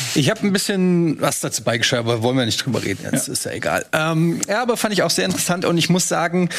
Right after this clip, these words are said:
Speaker 1: äh, weil wenn ich das so sehe, dann frage ich mich aber, warum, also wenn die, die beide die gleiche Aufstellung haben, warum dann Leverkusen das nicht auch so macht? Also die könnten ja auch die Außenstür-, äh, die Stürmer könnten ja auch in die Mitte ziehen zum Beispiel.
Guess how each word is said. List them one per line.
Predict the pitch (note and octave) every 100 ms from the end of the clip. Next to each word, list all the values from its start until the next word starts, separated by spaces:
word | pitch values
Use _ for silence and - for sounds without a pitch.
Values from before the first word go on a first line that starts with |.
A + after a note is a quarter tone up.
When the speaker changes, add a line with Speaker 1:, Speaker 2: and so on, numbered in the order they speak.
| - - -
Speaker 1:
äh, | C#3+ D3+
weil | D3 - D3+ D#3
wenn | D#3+
ich | E3
das | E3+
so | -
sehe, | C3+ C3 A3+
dann | G3+ D#3+
frage | - D#3 F3
ich | F3 F3
mich | E3 -
aber, | D#3 C3 C3+
warum, | D3 C#3+ C#3 F3+ F3+ -
also | C#3 C3+
wenn | D#3+
die, | D#3
die | C#3
beide | B2+ D3 G3 G3
die | D#3+
gleiche | C3+ F3+ G#3+ -
Aufstellung | A3+ - - B2 A#2 A2+
haben, | A#2+ A2 - - - -
warum | C3 B2+ E3+
dann | C#3+
Leverkusen | G#3 C4 C4 E3+ C3
das | C#3 C#3
nicht | D3+
auch | A#3+
so | -
macht? | A#2+ F#2+ - - -
Also | D3 C#3 C#3
die | B2+ C3 C#3+
könnten | D3+ F3+ -
ja | D3+
auch | G3+ - - -
die | D3+
Außenstür-, | D3 D#3 - D3 - D#3+ D3+ D3+
äh, |
die | C#3
Stürmer | C#3 F3+ E3
könnten | E3+ D#3+
ja | D3+
auch | A3+
in | G3
die | D#3
Mitte | C#3 D3+ D3+
ziehen | - C3 A#2 G#2+
zum | A#2+
Beispiel. | A#2 A2+ - - A2+